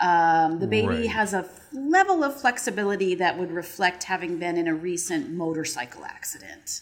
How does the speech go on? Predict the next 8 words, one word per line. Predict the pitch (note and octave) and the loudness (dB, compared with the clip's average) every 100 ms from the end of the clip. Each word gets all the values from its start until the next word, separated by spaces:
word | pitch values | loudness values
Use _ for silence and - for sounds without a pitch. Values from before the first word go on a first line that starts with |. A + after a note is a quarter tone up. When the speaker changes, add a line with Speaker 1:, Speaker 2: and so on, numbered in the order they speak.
| - | -8
Speaker 1:
say, | - - - C#3 - D#3 - - - | -6 -4 0 2 0 -2 -6 -4 0
Speaker 2:
<laughs> | B3 - - - | 0 0 -2 2
Speaker 1:
uh, | F#3+ F3+ F3 E3 E3 D3+ - | 6 8 8 8 8 6 2
or, | G#3+ G#3 G3 F#3+ F#3 F3+ F3+ - | 0 2 4 4 2 0 -2 -2
um, | F#3 F3 E3 E3 E3+ | 0 2 2 0 0
not | G3+ G#3+ G#3 | 2 4 2
having | G3+ F#3+ F#3 | 0 0 0
any | F3+ F3 E3 | 0 0 0